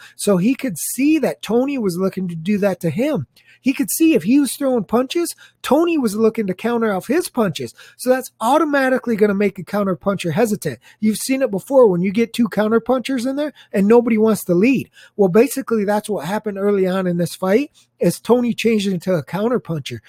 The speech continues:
And even though Usyk was going forward, naturally, instinctively, he likes the counter punch. So there was some hesitation on his part to just go balls out and throw,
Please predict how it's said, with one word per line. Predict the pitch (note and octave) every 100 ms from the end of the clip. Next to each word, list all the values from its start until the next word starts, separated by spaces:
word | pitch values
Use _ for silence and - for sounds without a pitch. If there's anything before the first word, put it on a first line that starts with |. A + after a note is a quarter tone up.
| - -
And | F#3+
even | G#3 C#4+ C#4+
though | B3 E3+ - _
Usyk | F#3 C4 - A3+ G3+
was | D#3
going | F#3 F#3
forward, | - B3 D4+ G3 F#3 - _
naturally, | D3 F#3+ D#4 F4+ A#3 G3+ G#3 C4
instinctively, | F#3+ F3+ - E4 F#4 A#3 F#3 A3+ - _
he | C4
likes | D4+ G3+ G3
the | -
counter | - D4+ F4+ F4
punch. | - E3 - - -
So | - A#3
there | A3
was | F#3+ A3+ B3+ -
some | B3+ G#3+
hesitation | F3+ A3+ G3+ - G#3+ A#3 - G3
on | F3
his | D#3+ G#3 G#3
part | - A3 A3+ A#3+ _ _ _ _
to | - A3 G3+
just | D#3+ G#3 -
go | G3 G3
balls | C#3+ E3 G3 G#3 F3+
out | F3 F3+ A3 A#3+ _ _
and | F#3+ D#3+
throw, | G#3 G#3 F#3+